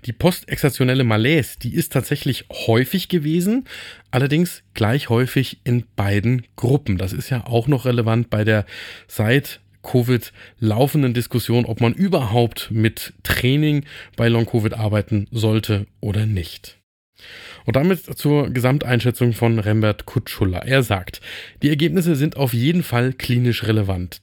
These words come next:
Die Studie zeigt, dass man Menschen mit Long-Covid mit einem positiven Effekt auf die Kapazität, die Zunahme der Gehstrecke, trainieren kann.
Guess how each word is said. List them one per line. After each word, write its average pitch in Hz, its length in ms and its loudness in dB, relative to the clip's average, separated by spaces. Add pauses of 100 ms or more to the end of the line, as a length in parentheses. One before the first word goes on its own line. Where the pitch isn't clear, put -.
Die 120 60 -2
Studie 147 280 0
zeigt, 135 600 -2
dass 135 160 0
man 139 180 2
Menschen 151 300 0
mit 156 100 0
Long-Covid 135 500 0
mit 117 140 -6
einem 123 180 0
positiven 180 680 0
Effekt - 400 -4
auf 120 240 -2
die 139 80 -4
Kapazität, 120 720 -2 (520)
die 110 80 -2
Zunahme 110 360 0
der 104 100 0
Gehstrecke, 101 560 -4
trainieren 120 540 0
kann. 95 360 -2